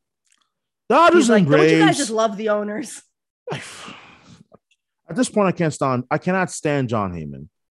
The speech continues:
Speaker 1: And it's
Speaker 2: Yeah,
Speaker 1: just
Speaker 2: he's terrible.
Speaker 1: only out of facility petty reasons, nothing professional whatsoever,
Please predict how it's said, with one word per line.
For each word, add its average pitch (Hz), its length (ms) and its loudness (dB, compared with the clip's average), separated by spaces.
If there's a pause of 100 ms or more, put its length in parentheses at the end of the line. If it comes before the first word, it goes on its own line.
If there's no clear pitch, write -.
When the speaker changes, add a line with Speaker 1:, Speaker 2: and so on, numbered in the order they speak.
(240)
Speaker 1:
And 160 100 0
it's 160 120 0
Speaker 2:
Yeah, 160 60 -4
Speaker 1:
just 135 100 -8
Speaker 2:
he's - 20 -20
terrible. 202 240 4
Speaker 1:
only 220 180 6
out 190 160 4
of 165 180 2
facility 180 440 2
petty 170 300 2
reasons, 113 540 -2 (220)
nothing 120 220 0
professional 165 540 2
whatsoever, 127 720 2